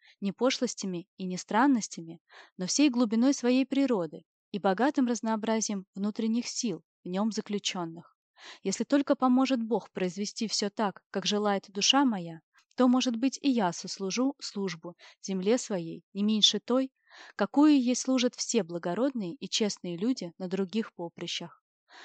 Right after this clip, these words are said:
Многое нами позабытое, пренебреженное, брошенное следует выставить ярко, в живых, говорящих примерах, способных подействовать сильно.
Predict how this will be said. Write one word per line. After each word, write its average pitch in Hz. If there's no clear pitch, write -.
Многое 233
нами 226
позабытое, 190
пренебреженное, 208
брошенное 175
следует 240
выставить 240
ярко, 185
в 185
живых, 202
говорящих 190
примерах, 190
способных 220
подействовать 196
сильно. 165